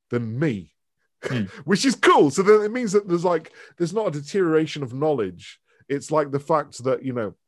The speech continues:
Speaker 1: you teach them and they're better than you. And, and really that's, that's the role of a great coach, right? We, we look at some of the greats. It's like, you know,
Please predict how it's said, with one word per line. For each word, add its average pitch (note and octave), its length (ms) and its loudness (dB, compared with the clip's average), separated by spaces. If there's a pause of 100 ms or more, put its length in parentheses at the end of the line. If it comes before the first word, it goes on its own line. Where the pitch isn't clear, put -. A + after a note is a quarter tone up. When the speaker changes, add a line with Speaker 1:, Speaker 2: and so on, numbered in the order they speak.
(640)
Speaker 1:
you C3+ 160 -10
teach E3+ 260 -10
them C3+ 140 -6
and B2+ 80 -4
they're B2 80 0
better C#3 260 0
than G#2+ 140 -6
you. F2+ 180 -12 (300)
And, D3 220 -2
and D3+ 180 -2
really E3+ 220 4
that's, D3+ 340 0 (320)
that's D#3 220 -2
the D#3 120 -4
role C#3+ 220 2
of A#2 100 -2
a A#2 60 -4
great A2+ 300 -2
coach, - 580 -6 (160)
right? A#2 160 -4
We, A#2+ 80 -4
we C3+ 200 -4
look D3+ 120 -6
at - 80 -14
some C#3 160 -4
of A#2+ 80 -4
the G#2+ 80 -8
greats. A2 520 -4
It's G2+ 340 -12
like, A2+ 160 -4
you B2 80 -8
know, G2+ 160 -8